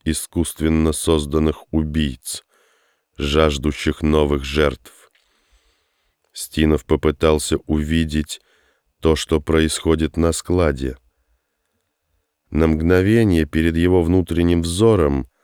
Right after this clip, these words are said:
возникли фигуры людей, в одной из которых он даже смог узнать Волкова, но в ту же секунду они исчезли.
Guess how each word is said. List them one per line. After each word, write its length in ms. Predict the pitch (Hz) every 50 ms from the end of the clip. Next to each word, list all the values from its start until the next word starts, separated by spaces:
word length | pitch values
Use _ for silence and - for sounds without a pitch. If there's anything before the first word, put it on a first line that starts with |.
| _ _ _ _ _ _ _ _ _
возникли 640 | 78 73 78 80 78 76 78 85 90 90 - 92 87
фигуры 500 | 80 - - 87 78 85 90 90 90 90
людей, 540 | 90 92 95 90 85 82 78 71 67 60 - _ _ _ _ _ _ _ _ _ _ _ _ _ _ _ _ _ _ _ _ -
в 140 | 71 73 73
одной 320 | 71 73 80 82 82 80
из 200 | - 78 78 -
которых 600 | - - 87 - - 107 107 107 101 90 - -
он 120 | 85 85
даже 240 | 80 87 85 85 90
смог 380 | 85 - - 92 95 90 - -
узнать 340 | 92 85 90 95 95 90 -
Волкова, 720 | 98 107 113 104 82 76 - - 69 69 67 65 64 60 - _ _ _ _ _ _ _ _ _ _ _ _ _ _ _ _ _ _ _
но 160 | - 76 78 76
в 80 | -
ту 180 | - - 80 78
же 120 | 78 82
секунду 600 | - - - 78 - - 87 85 82 80 85 85 -
они 340 | - 80 80 82 82 87 - -
исчезли. 760 | 90 87 - - - - 104 90 76 69 67 65 64 69 71